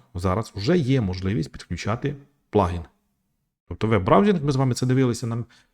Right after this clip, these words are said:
попередніх відео, і зараз є можливість також підключити плагіни. А, відповідно, ми заходимо в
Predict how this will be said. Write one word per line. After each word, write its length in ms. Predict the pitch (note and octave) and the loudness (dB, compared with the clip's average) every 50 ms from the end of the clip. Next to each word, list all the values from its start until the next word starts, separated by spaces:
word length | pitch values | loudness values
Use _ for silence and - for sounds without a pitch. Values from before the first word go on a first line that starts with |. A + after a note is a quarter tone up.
| _ - | _ -10
попередніх 460 | G#2 G2 B2 A#2+ A2+ A2 A2+ G#2 G#2 | -4 -2 0 0 0 -2 -2 -4 -2
відео, 280 | A#2 A2+ G#2+ A2+ A#2+ | -2 0 0 0 0
і 140 | A#3 G3+ G#3 | 2 2 4
зараз 340 | D#3 C#3+ C#3+ C#3+ C3 - - | 4 4 2 2 0 -2 -2
є 60 | G#2+ | -2
можливість 400 | G2 G2 G2 A#2 C#3+ C#3+ B2 - | -2 -2 -2 0 0 0 0 0
також 240 | - A#2+ A#2+ A#2+ G#2 | -2 -2 -2 -2 -6
підключити 520 | - - - - F2 - - A2 A2+ A2+ | -10 -12 -16 -14 -12 -8 -8 -6 -6 -6
плагіни. 540 | G2+ - - G2 G#2+ G2+ F#2 F#2 F2 F2 D#2 - _ _ _ - _ _ _ _ _ - | -6 -4 -2 -2 -2 -2 -2 -4 -6 -6 -8 -10 _ _ _ -20 _ _ _ _ _ 0
А, 160 | G2 G2 G#2+ | 2 2 4
відповідно, 500 | D#3+ G#3 - A3 G3 E3 C3 A#2+ B2+ B2+ | 4 2 4 4 4 4 4 2 0 0
ми 160 | A#2 D3 F#3+ | 2 2 2
заходимо 540 | F3 D#3 - C#3+ D3 C3+ B2 A2 G2 F#2+ F2 | 2 2 2 2 2 2 2 -2 -2 -2 -2
в 260 | F2+ G#2+ A#2 F#2 F2 | 2 2 2 2 2